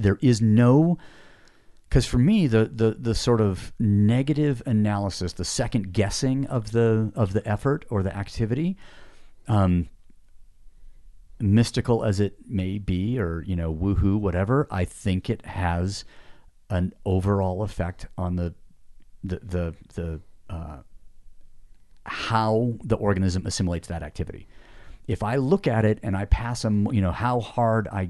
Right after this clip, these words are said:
was able to do something, how much I lifted, how fast it was, the power output for the duration, whatever mechanism I'm trying to analyze, if I look at it and it's not up to my expectation, then I think the result won't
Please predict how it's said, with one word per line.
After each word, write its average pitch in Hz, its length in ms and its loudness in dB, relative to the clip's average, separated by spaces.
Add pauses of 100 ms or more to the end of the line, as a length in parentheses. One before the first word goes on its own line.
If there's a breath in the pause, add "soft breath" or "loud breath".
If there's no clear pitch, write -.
was 92 200 -4
able 90 200 -6
to 92 80 -2
do 90 120 -2
something, 73 240 -8
how 95 160 -4
much 92 200 -2
I 92 80 -2
lifted, 82 480 -6
how 87 380 -8
fast - 460 -6
it - 80 -10
was, 82 240 -6
the 98 100 -14
power 95 400 0
output 82 320 -6
for - 100 -12
the 82 80 -6
duration, 85 420 -4
whatever 107 360 0 (460 loud breath)
mechanism 95 540 2
I'm 87 100 0
trying 87 340 -4
to 80 200 -8
analyze, 90 640 -2 (400 loud breath)
if 101 140 -2
I 110 140 0
look 127 440 0
at 110 200 -4
it 101 240 -4
and 95 180 -2
it's 92 300 -6
not 101 600 -2
up 113 220 -6
to 110 120 0
my 92 260 -2
expectation, 85 1120 -8 (440 soft breath)
then 98 580 0 (360)
I 90 180 -6
think - 580 -6
the 110 120 -2
result 95 580 -4
won't 85 380 -4